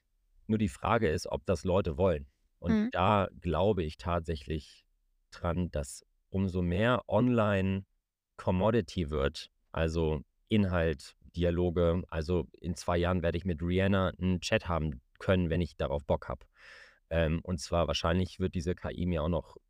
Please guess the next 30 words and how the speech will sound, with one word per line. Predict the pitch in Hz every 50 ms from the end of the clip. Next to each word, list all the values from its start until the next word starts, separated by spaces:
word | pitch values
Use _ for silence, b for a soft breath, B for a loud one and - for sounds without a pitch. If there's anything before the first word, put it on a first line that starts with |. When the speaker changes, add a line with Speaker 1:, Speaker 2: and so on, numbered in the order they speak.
| _ _ _ _ _ _ _ _ _ _ _ -
Speaker 1:
ähm, | 76 85 85 82 76 82 82 76 71 78 80 78 71 -
sag | - 90 85 90
ich | 85 - 92
Rihanna, | 92 92 92 92 101 101 92
„Ey, | 92 95 92 92 76 55 53 69
sing | 73 87 101 107
mir | 107 101
mal | 98 92 85 85 82 76 76 73 -
einen | 85 92 90
Song | 85 - - 90 90 90
von | 82 - 90 87 87 85
Beyoncé“, | 87 85 80 82 82 - - 110 110 101
und | 92 92
dann | 87 80 80
wird | 98 - -
sie | - 78
das | 78 - -
tun. | - - 95 80 69 - B B B B B B B B B B B _ _
Ähm, | - 85 85 87 90 90 87 85 85 90 _ _ _ _ _ _ _ _ _ _ _ _ - -
die | - -
Frage | - - 101 110 113 110
ist | 104 -
nur, | 107 107 101 98 78 -
wie | - 98 82 90 104 104
viel | - - - 110 92 87
wert | 104 104 113 -
ist | - - 85 - -
das | 76 - -
dann | - 73 76
noch? | 80 92 131 147 - - -